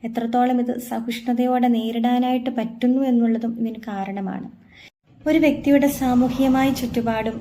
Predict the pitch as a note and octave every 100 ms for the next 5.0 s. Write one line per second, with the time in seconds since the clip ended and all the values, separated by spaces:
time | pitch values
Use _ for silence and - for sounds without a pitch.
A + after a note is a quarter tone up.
0 | - A#3 A#3 A#3 B3 B3 C4+ C4 C4 C4
1 | C4 A3 G3+ A3+ A3 A3 A3+ G#3+ G3 G3
2 | G3+ F#3+ F3 F3+ - - - - - -
3 | - - - - - - B3 B3+ B3 B3+
4 | C4 C4 B3 A#3 A#3 A#3 A#3+ A#3+ A#3+